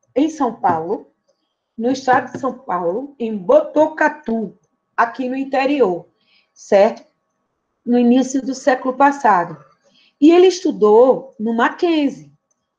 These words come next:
na fao Mackenzie, Faculdade de Arquitetura e Urbanismo do Mackenzie,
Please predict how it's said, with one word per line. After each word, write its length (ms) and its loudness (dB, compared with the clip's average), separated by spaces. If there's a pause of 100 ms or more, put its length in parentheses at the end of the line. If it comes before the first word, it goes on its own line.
(100)
na 180 -2
fao 360 4
Mackenzie, 720 -8
Faculdade 480 0
de 60 -2
Arquitetura 460 -4
e 60 -6
Urbanismo 600 -2
do 120 -6
Mackenzie, 640 -8